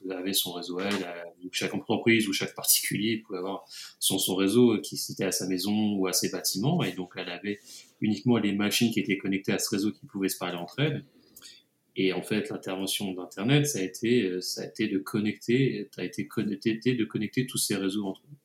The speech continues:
Donc, il a fallu, il a fallu organiser tout ça, en fait. Donc, la première chose qu'on a fait, c'est qu'on a distribué ce qu'on appelle les A S, les autonomes de système. C'est effectivement des numéros.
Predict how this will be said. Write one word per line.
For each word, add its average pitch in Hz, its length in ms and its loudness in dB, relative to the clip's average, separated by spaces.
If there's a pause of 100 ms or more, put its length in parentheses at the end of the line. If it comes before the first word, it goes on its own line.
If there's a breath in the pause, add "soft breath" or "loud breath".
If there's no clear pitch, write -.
(160)
Donc, 95 340 -4
il 95 140 0
a 87 80 -4
fallu, 110 540 2 (520 loud breath)
il 104 140 4
a 98 80 2
fallu 107 240 4
organiser 98 400 4
tout - 120 -4
ça, - 160 2
en 98 100 -2
fait. - 180 -14 (300)
Donc, - 160 -12
la 98 60 -2
première 92 260 -4
chose - 180 -2
qu'on 92 160 -8
a 85 80 -8
fait, 123 200 2
c'est - 180 -4
qu'on - 100 -10
a 92 80 -4
distribué 95 380 -4
ce - 100 -12
qu'on 95 80 -12
appelle 92 200 -4
les 90 180 -2
A 98 80 0
S, 123 140 0
les 95 100 -4
autonomes 90 300 -8
de 87 40 -10
système. - 480 -4 (680 loud breath)
C'est - 120 -6
effectivement 104 360 0
des 92 120 0
numéros. 92 580 2